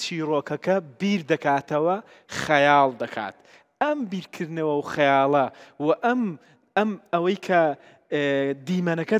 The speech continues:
دێنێتە، دیمەنی چیرۆکە دێنێتە پێش چاوی خۆی، یارمەتی منداڵەکە دەدات کە گەشە بکات. یارمەتی منداڵەکە دەدات کە مێشکی گەشە بکات. بەڵام ئەوەی دیکەیان کە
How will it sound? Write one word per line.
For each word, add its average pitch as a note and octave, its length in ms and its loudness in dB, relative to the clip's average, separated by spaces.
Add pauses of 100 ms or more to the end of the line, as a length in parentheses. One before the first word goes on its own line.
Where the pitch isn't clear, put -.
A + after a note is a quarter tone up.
دێنێتە، D#3+ 440 0
دیمەنی E3 360 -6
چیرۆکە D3+ 460 -6
دێنێتە D#3+ 260 -2 (120)
پێش D#3 160 -6 (120)
چاوی C3+ 360 -2
خۆی، F#3 220 -6 (640)
یارمەتی D3 460 -4
منداڵەکە C#3 520 0
دەدات F3+ 320 2
کە F#3 80 -2 (100)
گەشە D#3+ 320 -2
بکات. - 280 -8 (680)
یارمەتی C#3+ 440 0
منداڵەکە C#3+ 480 -2
دەدات F3+ 260 -2
کە F3+ 80 -6 (180)
مێشکی G#3 500 0
گەشە B2+ 240 -6
بکات. A2+ 300 -10
بەڵام F#3+ 320 4 (320)
ئەوەی F#3+ 320 2
دیکەیان F3+ 560 0
کە E3 80 -4